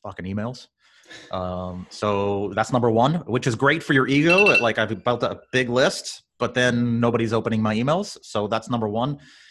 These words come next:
Uh, number two, add S M S in some way, shape, or form. Um, we used to use Messenger, right? Like, you know this. Uh, we used to use Messenger two, three years ago. Messenger was, like, the big thing, uh, but Facebook changing all these crazy rules with Messenger and all that stuff. So,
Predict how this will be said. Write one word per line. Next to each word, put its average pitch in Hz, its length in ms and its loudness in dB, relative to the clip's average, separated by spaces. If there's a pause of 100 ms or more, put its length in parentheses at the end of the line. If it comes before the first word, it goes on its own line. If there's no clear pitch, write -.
(280)
Uh, 104 200 -2
number 113 200 -4
two, 143 260 -2
add 120 260 0
S - 180 -4
M 107 80 -2
S - 360 -4 (100)
in 107 100 -8
some 113 360 -2
way, 113 380 0
shape, 110 300 -6
or 104 60 -6
form. 131 400 -6 (540)
Um, 98 520 -6 (160)
we 110 140 -6
used 127 180 -6
to 117 60 -6
use 117 220 -4
Messenger, 113 540 -4 (240)
right? 107 280 -6
Like, 92 160 -8
you 117 80 -6
know 95 160 -6
this. 92 340 -12 (220)
Uh, 90 340 -14
we 101 80 -12
used 117 120 -14
to 131 60 -10
use 110 120 -12
Messenger 110 420 -8
two, 110 140 -8
three 110 200 -8
years 113 240 -10
ago. 117 260 -6
Messenger 110 420 -6
was, 104 140 -8
like, 98 140 -6
the 90 80 -8
big 98 220 -6
thing, 117 240 -6 (440)
uh, 92 320 -8
but 92 180 -10 (120)
Facebook 104 360 -6
changing 107 400 -6
all 101 100 -6
these 101 160 -8
crazy 104 320 -6
rules 104 400 -8
with 92 140 -10
Messenger 101 580 -8
and 95 160 -12
all 95 100 -12
that 90 140 -16
stuff. 95 220 -14
So, 90 280 -10